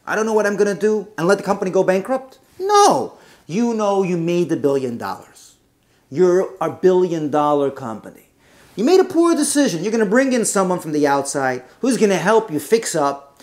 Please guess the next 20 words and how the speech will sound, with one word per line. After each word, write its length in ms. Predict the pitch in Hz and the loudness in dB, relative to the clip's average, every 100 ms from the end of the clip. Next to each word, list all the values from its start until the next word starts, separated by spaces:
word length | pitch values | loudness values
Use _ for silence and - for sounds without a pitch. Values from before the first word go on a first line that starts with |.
| - | -4
who's 160 | 240 202 | -2 2
gonna 160 | 208 185 | 2 2
help 280 | 226 226 | 0 0
you 80 | 170 | -2
shape 440 | 143 - 202 196 151 | -4 4 6 6 2
up, 220 | 143 143 | -2 -2
who's 120 | 226 | 0
gonna 240 | 202 190 220 | 0 2 0
help 180 | 214 240 | 0 -2
you 80 | |
bring 500 | 214 - 208 320 339 | -4 -4 -4 0 2
yourself 560 | 214 185 185 190 185 185 | 4 4 2 0 0 0
to 80 | 214 | -2
be 200 | 202 285 | 0 0
the 80 | 240 | 2
billion 400 | 175 226 240 233 | 4 4 2 0
dollar 260 | 202 220 | 2 2
company 400 | 214 190 190 220 | 0 -4 -4 -4
you 180 | 220 220 | -2 0
are. 340 | 247 220 - | 0 -2 -4